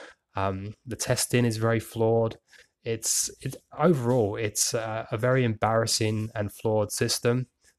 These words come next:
that I don't think is ready to go out to the public yet. And, uh, the C R T C is unable to comment on this. They've been sort of inundated with people's criticism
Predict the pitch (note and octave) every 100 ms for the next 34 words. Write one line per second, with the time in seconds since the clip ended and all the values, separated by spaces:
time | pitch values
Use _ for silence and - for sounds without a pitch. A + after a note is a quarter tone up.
0 | - G#2+ G#2+ - - G#2+ A#2 A#2+ - A2+
1 | A2 G#2 G#2+ A#2+ G2+ G2 - G#2+ A2 G#2+
2 | G#2 _ _ - - A2+ - A#2 C#3+ C3+
3 | B2 A2+ G2+ - _ _ - _ _ A#2+
4 | G#2+ A2 G#2 A2+ A2 A2 A2 - C#3 B2
5 | A#2+ - A2+ - A#2 A#2+ A#2 G#2 - _
6 | B2+ A#2+ A#2 A2 G2+ G2 F#2 - A#2+ A#2
7 | A2+ - A2+ A#2 - A2 G#2 A2 G#2+ G2+
8 | _ _ - - - - _ - A2 G#2+
9 | - B2+ A#2+ A#2+ A#2 A2 G#2+ - A#2+ A#2+
10 | A2 F#2+ - - _ - B2 A#2+ C3 A#2
11 | B2 B2+